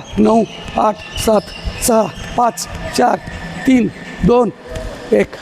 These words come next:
रिलॅक्स. गुडघा दुखतो त्यांनी हा प्रकार करायचा नाही, नुसतं पाय मागं पुढं करावं. <clears throat> परत पायात अंतर घ्या.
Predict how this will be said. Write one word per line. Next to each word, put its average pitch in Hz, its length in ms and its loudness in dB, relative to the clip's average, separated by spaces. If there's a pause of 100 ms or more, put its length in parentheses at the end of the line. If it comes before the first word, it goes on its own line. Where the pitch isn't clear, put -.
(160)
रिलॅक्स. 190 340 2 (480)
गुडघा 262 220 6
दुखतो 277 240 2
त्यांनी 269 240 4
हा 254 220 4 (440)
प्रकार 240 240 2
करायचा 247 320 4
नाही, 196 160 4 (160)
नुसतं 214 220 2
पाय 262 180 2
मागं 262 360 6 (400)
पुढं 262 200 4
करावं. - 220 2 (1040)
<clears throat> 214 340 2 (4000)
परत 220 100 2 (460)
पायात 220 220 2
अंतर 220 260 2
घ्या. 240 180 2